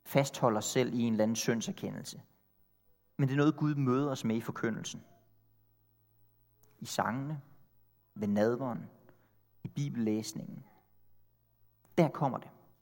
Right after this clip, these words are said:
Der ser vi på, hvad Gud konstaterer om os. At jeg er ond, jeg er fordærvet, og jeg er skyldbelastet. Traditionelt så har man kaldt det her for at møde Gud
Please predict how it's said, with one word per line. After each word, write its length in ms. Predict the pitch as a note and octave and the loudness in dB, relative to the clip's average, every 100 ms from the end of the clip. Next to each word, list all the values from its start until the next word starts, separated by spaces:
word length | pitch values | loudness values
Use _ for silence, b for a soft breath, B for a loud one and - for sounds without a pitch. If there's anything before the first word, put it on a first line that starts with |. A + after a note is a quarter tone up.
| _ _ - _ _ _ _ | _ _ -20 _ _ _ _
Der 120 | E3+ D#3 | 4 4
ser 280 | - F3+ | 6 8
vi 120 | C3 A#2+ | 8 4
på, 240 | - D#3 | 6 6
hvad 120 | B2 | 6
Gud 240 | B2 D3+ D#3+ | 0 0 0
konstaterer 800 | D3 - A#2+ - - F3 - - - | 0 -2 -4 -4 -2 0 -2 -6 2
om 220 | B2 A2 | 4 4
os. 320 | G2 - - - _ - _ - | 0 -6 -10 -14 _ -20 _ -6
At 80 | A2 | 0
jeg 100 | G#2 | 2
er 120 | - | 8
ond, 260 | E3+ F#3 - - - - - C#3 | 6 6 -2 -10 -18 -20 -10 -4
jeg 60 | |
er 40 | B2+ | -2
fordærvet, 580 | B2+ - C#3+ C3 G#2 F#2+ - | 0 4 4 4 0 -4 -4
og 140 | C3 | 2
jeg 60 | A2 | 2
er 40 | |
skyldbelastet. 840 | A2 - A#2 B2 G#2+ F#2 - - - _ - - B B B B | 2 0 0 0 -2 -2 -6 -14 -20 _ -20 -20 B B B B
Traditionelt 580 | D#3+ D3+ C#3 G#3 A3 F3 | 8 8 10 8 8 4
så 160 | - | 6
har 60 | E3+ | 6
man 120 | D#3+ | 8
kaldt 260 | F3+ E3+ F3 | 8 6 8
det 100 | F3+ | 8
her 160 | F3 | 8
for 500 | D3 D3+ D3+ - - | 8 6 6 4 4
at 60 | C#3 | 6
møde 320 | C#3 D#3 F#3 | 8 8 8
Gud 300 | - D3+ E3 | 4 0 0